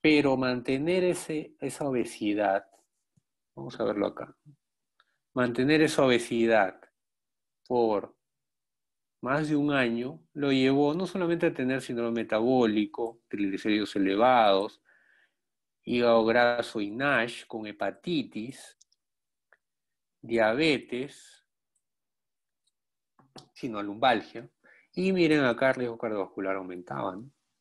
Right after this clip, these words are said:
Obviamente, la diabetes te eleva bastante el riesgo cardiovascular. ¿Y cómo logró bajar, controlar la, la glucosa,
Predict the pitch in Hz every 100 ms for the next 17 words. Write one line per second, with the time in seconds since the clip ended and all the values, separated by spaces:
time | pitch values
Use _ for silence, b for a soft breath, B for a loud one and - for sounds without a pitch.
0 | _ _ _ 127 131 139 151 156 - 113
1 | 110 113 120 151 - 113 107 120 - 104
2 | 104 107 95 - 110 104 98 98 95 98
3 | 90 90 - - - _ _ _ - -
4 | _ _ _ _ _ _ _ _ b b
5 | b b b b 165 160 208 208 214 190
6 | 165 180 185 160 - 170 147 131 131 _
7 | _ _ _ _ _ _ _ - 117 113
8 | 120 131 135 135 127 139 - 110 107 107
9 | 104 101 104 101 101 107 - 139 107 -
10 | - 131